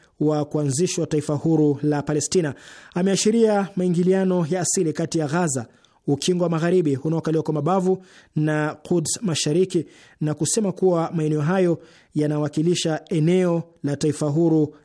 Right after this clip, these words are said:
la Palestina na lazima liwe chini ya mamlaka na utawala kamili wa Palestina. Jumanne hii, Yair Lapid, kiongozi wa upinzani wa Israel, alizindua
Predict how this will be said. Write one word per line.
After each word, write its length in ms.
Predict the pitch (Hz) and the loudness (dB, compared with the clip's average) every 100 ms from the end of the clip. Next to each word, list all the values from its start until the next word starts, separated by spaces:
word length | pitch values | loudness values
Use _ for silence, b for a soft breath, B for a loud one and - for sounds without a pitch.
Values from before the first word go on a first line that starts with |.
| - | -2
la 180 | 147 143 | -2 -2
Palestina 640 | 143 143 - 208 233 220 B B B 180 | -2 -2 -2 0 0 -2 B B B -2
na 100 | 180 | 0
lazima 540 | 170 180 208 151 123 151 | 2 2 2 2 -2 -2
liwe 200 | 175 151 | -2 0
chini 220 | 165 160 | 0 0
ya 80 | 151 | 0
mamlaka 480 | 185 170 - 156 147 B B | 0 0 0 -2 -4 B B
na 140 | 151 151 | -4 -2
utawala 400 | 143 160 160 151 | 0 0 0 0
kamili 480 | 156 170 160 147 139 B B 143 | 0 2 2 2 -2 B B -2
wa 200 | 143 131 | -2 -2
Palestina. 600 | 139 143 - 175 139 - B B B B B B | -2 -2 -2 -2 -2 -6 B B B B B B
Jumanne 320 | 190 220 220 208 | 2 4 4 4
hii, 280 | 226 160 120 - 185 | 2 2 -2 -8 0
Yair 320 | 196 208 202 | 2 2 2
Lapid, 420 | 185 - 196 135 123 | -2 0 0 0 -2
kiongozi 560 | - 170 170 190 160 175 | -2 0 2 0 0 -2
wa 180 | 165 156 | 0 -2
upinzani 420 | 151 151 170 160 | 0 -2 0 -2
wa 80 | 170 | -2
Israel, 360 | 170 175 143 - B B B | 0 0 -2 -4 B B B
alizindua 840 | 151 156 139 151 160 175 165 151 | -2 0 0 0 2 2 2 -2